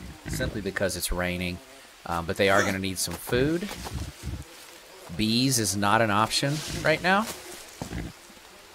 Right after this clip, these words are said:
unless you put them under some sort of structure, which you definitely can do. These are not ready,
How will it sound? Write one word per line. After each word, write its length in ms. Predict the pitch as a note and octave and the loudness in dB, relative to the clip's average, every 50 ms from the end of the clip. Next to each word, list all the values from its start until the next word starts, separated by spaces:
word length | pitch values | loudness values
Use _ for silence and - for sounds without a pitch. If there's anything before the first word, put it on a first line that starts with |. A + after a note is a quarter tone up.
| - - - | -20 -12 -4
unless 320 | - G#2 G#2 G#2 F#2+ - - | -2 2 2 4 4 4 2
you 60 | G2+ | 4
put 220 | - - G#2+ - | 4 4 4 4
them 120 | - G2 G#2 | 2 0 0
under 200 | G2+ F#2 G2 F#2 | 2 0 0 -2
some 220 | - - G#2 G2 | 0 0 0 0
sort 220 | - - G#2+ F#2+ | 2 2 2 0
of 60 | F#2 - | 0 -2
structure, 560 | - - - G2 F#2 - - - A#2+ C3 - - - - - - - - - - - | -2 2 2 2 2 2 -2 -2 -2 -2 -2 -8 -18 -18 -18 -18 -20 -20 -20 -10 -6
which 200 | G2 F#2+ - - | -4 -2 -2 -2
you 80 | G2 | -2
definitely 560 | E2 - G2 F2+ - - G2 F2+ F2 F#2 F#2+ F2+ | 0 2 2 2 2 -2 -6 -6 -4 -4 -6 -4
can 200 | - - F2 E2 | -4 -6 -4 -2
do. 280 | F2 F2+ F#2 F#2 F#2+ F#2+ - - - - - - - - - | -2 0 0 0 -2 -4 -8 -18 -20 -20 -20 -20 -20 -6 -2
These 240 | A2+ A#2 A2+ G2+ G#2+ | 2 2 2 4 2
are 100 | G2+ G2+ | 2 2
not 340 | G2+ G#2 G#2 G#2 - - | 2 2 2 2 2 2
ready, 300 | F#2 G2 G2 G2 A2 B2+ | 2 2 2 2 2 -4